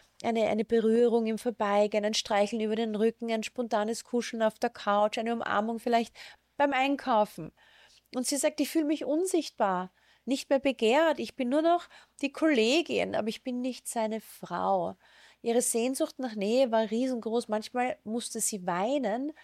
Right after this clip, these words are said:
wenn sie andere Paare sah, verliebte Paare, die sich liebevoll die Hände halten. Sie wusste,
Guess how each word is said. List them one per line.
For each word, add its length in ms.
wenn 160
sie 220
andere 320
Paare 500
sah, 540
verliebte 500
Paare, 460
die 80
sich 240
liebevoll 760
die 300
Hände 400
halten. 440
Sie 240
wusste, 540